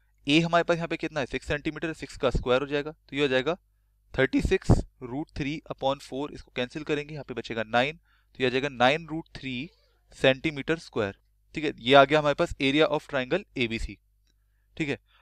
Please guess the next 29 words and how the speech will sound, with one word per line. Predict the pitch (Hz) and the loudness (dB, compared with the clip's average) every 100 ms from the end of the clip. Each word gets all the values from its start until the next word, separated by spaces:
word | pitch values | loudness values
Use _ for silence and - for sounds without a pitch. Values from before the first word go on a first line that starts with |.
| _ | _
अब | 160 202 | 4 4
हमें | 220 | 2
फाइंड | 226 196 190 | 2 2 2
करना | 190 190 | 0 2
है | 202 - 156 | 0 0 0
area | 151 165 | 4 2
of | 170 | 2
triangle | 160 151 185 202 | 0 -2 -4 -8
सीडीई, | - - 156 175 175 202 | -10 -6 -4 -4 -4 -4
फिर | - 156 | -6 -6
इनका | 151 156 | -6 -6
जो | 156 | -4
डिफरेंस | 131 - 180 185 | -6 -6 -6 -6
होगा, | 165 196 - | -4 -4 -2
वही | 151 | -4
हमारे | 151 139 | -2 -2
पास | 170 | -4
शेडेड | - 131 135 | -4 -2 -2
रीजन | 123 120 | -4 -8
का | - - | -6 -6
एरिया | 127 107 | -4 -6
हो | 101 | -8
जाएगा। | - - 143 _ _ _ _ _ _ _ - | -12 -18 -20 _ _ _ _ _ _ _ -10
तो | 120 | -2
यहाँ | 131 | 0
पे | 160 165 - _ _ | 0 -6 -8 _ _
area | 135 147 170 160 | -4 -2 0 2
of | 131 - - _ _ _ _ _ _ _ _ _ _ _ _ _ _ _ _ _ _ _ _ _ _ - | 0 -2 -12 _ _ _ _ _ _ _ _ _ _ _ _ _ _ _ _ _ _ _ _ _ _ -2
triangle | 127 135 131 131 | 0 0 0 -4